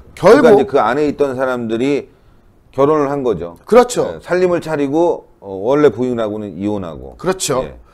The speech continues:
Speaker 1: 치유를 위한 부적절한 행위로 인해서 두 가정이 해체되는 아주 최악의 상황에 이르게 된 것이고요. 해당 언론 보도가 뒤늦게 알려지면서 당사자 여성 자원봉사자가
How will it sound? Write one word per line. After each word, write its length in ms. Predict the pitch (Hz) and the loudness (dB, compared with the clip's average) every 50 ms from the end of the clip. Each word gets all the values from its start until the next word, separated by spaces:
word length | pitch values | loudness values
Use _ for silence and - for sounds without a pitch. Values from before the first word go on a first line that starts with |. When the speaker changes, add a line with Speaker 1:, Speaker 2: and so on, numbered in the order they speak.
| _ _ _ _ _ _ _ _ | _ _ _ _ _ _ _ _
Speaker 1:
치유를 600 | - - - 320 320 311 311 302 302 294 285 285 | -10 -6 -2 0 0 2 2 2 2 2 0 4
위한 260 | 277 277 302 294 - | 4 4 4 2 -2
부적절한 600 | - - 143 143 214 208 - 208 185 180 180 180 | -12 -10 0 0 0 0 0 -2 0 2 2 2
행위로 300 | 175 170 170 165 165 165 | 0 -2 -2 -2 -2 -2
인해서 460 | 160 165 170 170 160 151 139 110 104 - | -2 -2 -4 -4 -6 -8 -8 -10 -10 -14
두 200 | - - 160 175 | -10 -8 -8 -6
가정이 380 | - 143 143 135 156 151 160 156 | -4 -4 -4 -2 -2 -4 -4 -6
해체되는 540 | 175 165 - 175 165 175 180 143 139 - - - _ _ _ - | -10 -12 -12 -6 -4 -2 -2 -2 -4 -4 -8 -20 _ _ _ -4
아주 220 | - 147 147 156 - | -2 -2 -2 -2 -4
최악의 460 | - - - - 285 277 269 247 254 | -12 -16 -10 -4 -2 -2 0 0 -2
상황에 320 | 233 196 180 147 139 160 180 | -4 -4 -4 -4 -4 -4 -4
이르게 280 | 165 131 135 127 139 | -4 -4 -2 -4 -4
된 100 | 127 123 113 | -4 -4 -8
것이고요. 480 | 113 - - - 120 160 156 113 127 - _ _ - - _ _ _ - - | -8 -12 -12 -14 -10 -8 -8 -8 -10 -14 _ _ -20 -20 _ _ _ 0 2
해당 280 | 285 269 302 302 262 | 4 4 6 4 4
언론 280 | 185 180 190 202 202 202 | 4 2 2 0 0 0
보도가 480 | 185 190 202 208 180 160 151 139 123 | 0 0 0 0 0 0 -2 -2 -4
뒤늦게 360 | - - 156 185 190 190 - 175 | -6 -6 -2 -2 -2 0 0 0
알려지면서 720 | 165 160 160 156 151 147 151 160 151 151 143 139 110 101 107 | 0 2 0 -2 -2 0 -2 -2 -2 -4 -6 -6 -6 -8 -10
당사자 520 | - 135 151 180 190 208 196 180 196 196 160 | -8 -6 -6 -4 0 0 2 2 4 2 2
여성 260 | 139 - 165 160 151 | 2 -2 -2 -6 -8
자원봉사자가 800 | - - 131 139 135 127 120 147 135 113 117 123 180 131 107 | -6 -6 -6 -6 -6 -8 -10 -10 -10 -10 -8 -8 -8 -8 -10